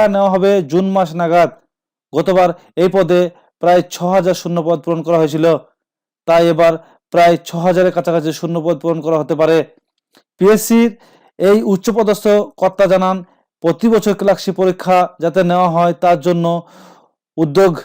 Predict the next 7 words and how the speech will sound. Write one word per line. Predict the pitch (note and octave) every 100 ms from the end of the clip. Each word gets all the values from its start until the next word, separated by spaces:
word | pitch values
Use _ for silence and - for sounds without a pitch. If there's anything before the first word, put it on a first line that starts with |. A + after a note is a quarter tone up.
| _ D3
নেওয়া | E3 D#3+
হচ্ছে। | D#3+ F3+ F3 - _ -
সবচেয়ে | F3+ D#3+ F#3 F3+
বেশি | D#3+ F#3+ F3
শূন্যপদ | F3 F3 F3 D#3
পূরণ | D#3+ E3 D3+
করা | E3